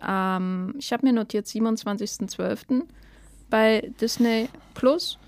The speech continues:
Und Platz zwei ist Hustle, der ist jetzt bei Netflix. Ähm, Platz drei ist Nanny, hab ich grad nachgeschaut, sechzehnter Dezember bei Amazon Prime Video.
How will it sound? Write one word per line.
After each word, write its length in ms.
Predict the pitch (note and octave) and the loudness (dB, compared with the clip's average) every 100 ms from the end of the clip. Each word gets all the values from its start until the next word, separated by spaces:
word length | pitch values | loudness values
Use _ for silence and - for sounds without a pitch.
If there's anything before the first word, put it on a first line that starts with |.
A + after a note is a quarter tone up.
| - - _ _ - | -20 -20 _ _ 0
Und 280 | G#3+ G#3+ - - | 4 4 2 -2
Platz 320 | G#3 G3 - | -2 0 -4
zwei 260 | - F#3+ - | -2 0 0
ist 260 | - - | -4 2
Hustle, 360 | G#3+ - C4 C#4 | 2 4 0 0
der 140 | G#3+ | -2
ist 180 | - - | -4 -6
jetzt 260 | - - - | -6 -6 -4
bei 240 | F3+ F3 | -2 -2
Netflix. 800 | G3 G3 - - G4+ - - - _ | -2 -2 -4 -6 -8 -6 -10 -10 _
Ähm, 240 | G#3 G3+ G3 | -4 -4 -2
Platz 320 | G3+ G3+ - | -2 -2 -4
drei 200 | - G3+ | -2 0
ist 200 | F#3+ - | 0 2
Nanny, 340 | G#3 A#3+ C#4+ A#3 | 4 6 6 4
hab 140 | - | -2
ich 120 | - | -8
grad 180 | - - | -8 -6
nachgeschaut, 480 | - - - - - | -8 -6 -6 -6 -4
sechzehnter 500 | A3 - A#3+ A3 G#3+ | -6 -2 2 2 2
Dezember 600 | G3+ - G#3 A#3 C#4 E4 - - - _ - | 0 -2 0 2 2 -2 -12 -20 -20 _ -4
bei 200 | F#3 - | -2 0
Amazon 500 | G3+ F#3+ - G3+ G3 | 0 0 -2 -2 -4
Prime 500 | - F#3 G3 G3+ A#3 - | -4 -2 -2 -4 -6 0
Video. 460 | G#3 C4+ C#4 D4+ | 2 4 4 2